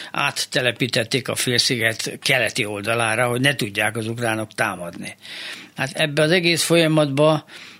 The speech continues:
beleszólhatnak a törökök is. Azért mondom, hogy egy nagyon összetett és komplex kérdés. Most éppen most döntött, ismételten kijelentette Erdogan elnök, hogy nem fog brit hajókat engedni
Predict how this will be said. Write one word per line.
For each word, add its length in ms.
beleszólhatnak 1000
a 40
törökök 540
is. 320
Azért 200
mondom, 200
hogy 120
egy 160
nagyon 500
összetett 500
és 140
komplex 400
kérdés. 420
Most 160
éppen 280
most 200
döntött, 480
ismételten 800
kijelentette 760
Erdogan 360
elnök, 380
hogy 240
nem 260
fog 280
brit 240
hajókat 600
engedni 580